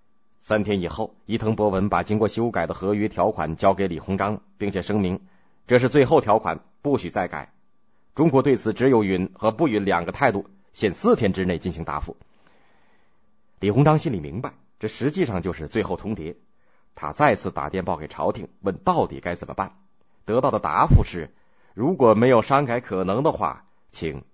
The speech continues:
全议签字。最后在谈到台湾问题的时候，伊藤博文要求在互换条约批准书以后一个月之内办完交割手续。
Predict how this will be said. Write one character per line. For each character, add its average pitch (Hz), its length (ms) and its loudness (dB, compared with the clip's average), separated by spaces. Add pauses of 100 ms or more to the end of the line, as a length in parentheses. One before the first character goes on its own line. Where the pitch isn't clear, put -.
(100)
全 107 520 -2
议 69 280 -12 (220)
签 78 340 -8
字。 - 220 -10 (2000)
最 120 180 0
后 117 180 0
在 107 180 0
谈 98 240 -6
到 107 140 2
台 110 240 -2
湾 143 180 0
问 117 140 -2
题 90 100 -12
的 87 80 -10
时 87 160 -14
候， 71 240 -12 (200)
伊 113 140 -4
藤 107 200 -2
博 101 140 2
文 90 280 -4
要 101 160 4
求 90 240 -4
在 87 220 -2
互 117 240 -4
换 98 160 -2
条 95 200 0
约 107 140 0
批 123 160 -4
准 85 160 -4
书 120 180 -4
以 85 60 -8
后 - 280 -6
一 120 180 -2
个 156 100 2
月 165 180 4
之 82 140 -10
内 80 160 -4 (220)
办 90 200 4
完 73 160 -8
交 82 180 -2
割 80 120 -8
手 - 220 -12
续。 73 180 -18